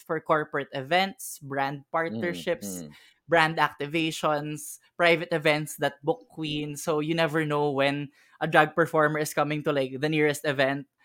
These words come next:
Speaker 1: Um, but yeah, just, like, go out and watch the girls, support.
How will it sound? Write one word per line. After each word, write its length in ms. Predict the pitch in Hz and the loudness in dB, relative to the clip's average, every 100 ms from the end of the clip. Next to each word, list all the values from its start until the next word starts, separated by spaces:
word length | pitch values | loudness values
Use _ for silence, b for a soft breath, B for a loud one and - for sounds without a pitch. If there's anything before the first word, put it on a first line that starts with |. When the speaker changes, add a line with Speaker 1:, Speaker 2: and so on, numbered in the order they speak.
| _ _ _ _ - | _ _ _ _ 2
Speaker 1:
Um, 640 | 190 190 185 185 185 185 _ _ _ _ _ _ _ | 6 8 6 2 -6 -10 _ _ _ _ _ _ _
but 140 | 165 214 | 0 4
yeah, 120 | 240 | 4
just, 220 | 233 - | 0 -4
like, 180 | 202 190 147 | -2 -2 -2
go 160 | 175 156 | -2 4
out 240 | 160 185 - _ | 4 2 -4 _
and 400 | 156 156 139 123 _ _ _ _ _ _ 160 156 _ | -8 -6 -8 -12 _ _ _ _ _ _ -20 -20 _
watch 260 | 147 160 - | -2 -2 -2
the 120 | 160 | -2
girls, 360 | 151 156 143 | 2 0 0
support. 460 | - 147 147 143 | -6 -2 0 0